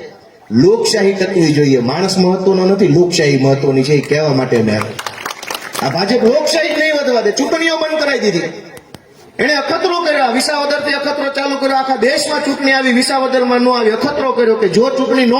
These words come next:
કરીએ, હાલે છે, હાલી ગયું એક વખત તો બીજી પચાસ વિધાનસભામાં અખતરો કરશે. આપણે ખેડૂત માણસ છીએ, પહેલા એક ખબર ને એક, એક સાહ અલગથી વાવી,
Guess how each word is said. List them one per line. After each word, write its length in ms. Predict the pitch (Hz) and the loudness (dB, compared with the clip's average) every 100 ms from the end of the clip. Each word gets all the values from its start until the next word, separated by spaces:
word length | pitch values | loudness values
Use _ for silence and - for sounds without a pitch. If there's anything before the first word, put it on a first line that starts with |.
| 302 | 0
કરીએ, 300 | 262 240 175 - - - - - - - | -2 0 -2 -4 -10 -16 -18 -20 -20 -14
હાલે 260 | - 190 247 | -4 0 2
છે, 180 | 262 262 254 - - - - - - - _ | 2 0 -2 -4 -10 -14 -16 -20 -20 -20 _
હાલી 320 | - - 262 302 | -4 0 0 2
ગયું 160 | 269 | 2
એક 140 | 247 247 | 2 0
વખત 280 | 220 226 180 | -2 -2 -2
તો 60 | 196 | -2
બીજી 280 | 185 214 233 | 0 -2 -2
પચાસ 280 | 226 262 254 | -2 -2 0
વિધાનસભામાં 760 | 208 214 214 185 196 196 190 180 | 2 2 0 2 0 0 -2 -2
અખતરો 380 | 180 196 151 123 | 0 0 0 0
કરશે. 340 | 127 - - 104 - - - - _ _ - | 0 -2 -6 -12 -16 -20 -20 -20 _ _ -10
આપણે 220 | - 156 196 | -6 -2 0
ખેડૂત 340 | 196 233 226 | 2 2 2
માણસ 240 | 214 214 | 0 -2
છીએ, 140 | 196 190 | 2 2
પહેલા 280 | 196 196 196 | 4 2 2
એક 160 | 196 | 0
ખબર 180 | 233 240 | -2 0
ને 100 | 247 | 2
એક, 140 | 233 233 | 2 2
એક 120 | 233 | 0
સાહ 240 | - 226 214 | 0 -2 -2
અલગથી 360 | 214 214 214 151 | -2 -2 0 0
વાવી, 340 | 143 123 101 | 0 -4 -8